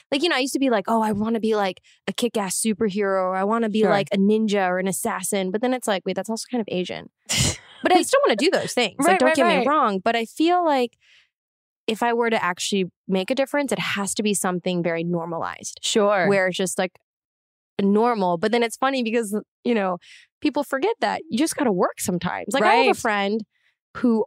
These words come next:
Speaker 1: always does really <laughs> stereotypical stuff, like, all these accents and weird things, and they, like, wanna kill themselves after every job.
Speaker 2: Ugh.
Speaker 1: But they got bills to pay.
Speaker 2: Yeah, exactly.
Speaker 1: They literally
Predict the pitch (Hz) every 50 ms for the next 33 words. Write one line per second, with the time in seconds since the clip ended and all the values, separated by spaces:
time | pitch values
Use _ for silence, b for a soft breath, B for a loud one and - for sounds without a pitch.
0 | - - - 269 277 269 302 311 311 311 262 240 - 247 226 220 202 - 220 240
1 | 208 - - - 269 285 277 - - - - - - - 247 254 - - - 269
2 | - 247 247 - 262 - - 254 254 254 - - 214 202 - 247 247 247 269 254
3 | 247 - - 214 208 247 - - - 262 247 254 240 - 240 220 214 254 240 262
4 | 262 220 254 247 247 240 240 247 233 226 247 247 254 254 254 262 262 262 247 -
5 | 269 269 262 262 247 196 202 185 180 175 - 196 - 214 208 190 214 208 190 226
6 | 233 226 208 185 208 202 190 320 339 392 381 339 - - B B B B B B
7 | B _ _ - 220 233 254 - 285 302 302 - 269 294 330 403 415 - - 494
8 | - 392 349 294 220 185 170 160 - 202 214 226 247 240 202 196 - - 185 202
9 | 190 269 - 247 285 294 330 339 349 359 370 359 320 320 320 320 311 -